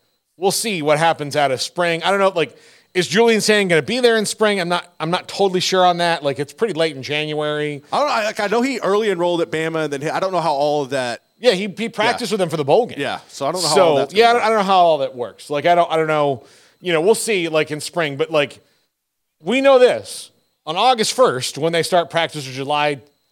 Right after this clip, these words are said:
Speaker 1: twenty-fifth or whatever it is,
Speaker 2: Mm-hmm.
Speaker 1: when they start practice in the summer, they're gonna have at least three guys, and probably four, provided that I'm, I'm assuming that Devin Brown transfers out after spring.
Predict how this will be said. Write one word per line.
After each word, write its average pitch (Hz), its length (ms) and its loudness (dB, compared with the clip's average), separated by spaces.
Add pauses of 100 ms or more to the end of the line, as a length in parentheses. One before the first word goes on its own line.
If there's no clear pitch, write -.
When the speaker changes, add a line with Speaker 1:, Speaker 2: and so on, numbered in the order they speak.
(380)
Speaker 1:
twenty-fifth 160 640 -4
or 135 60 -6
whatever 127 280 -2
it 113 60 -8
is, 90 180 -12
Speaker 2:
Mm-hmm. 110 120 -18 (240)
Speaker 1:
when 139 120 -8
they 214 120 4
start 254 260 2
practice 208 340 -2
in 196 60 -12
the 233 80 -2
summer, 131 460 -2 (360)
they're 170 200 0
gonna 208 180 0
have 156 520 -2 (1400)
at 180 160 -2
least 214 380 -2
three 160 200 -2
guys, 101 460 -8
and 165 200 -8
probably 196 340 0
four, 107 440 -10 (300)
provided 165 560 2
that 123 340 0 (760)
I'm, 220 280 0
I'm 208 180 0
assuming 226 420 0
that 180 140 -4
Devin 170 280 2
Brown 156 240 -2
transfers 147 400 -8
out 131 140 0
after 110 240 -10
spring. - 240 -20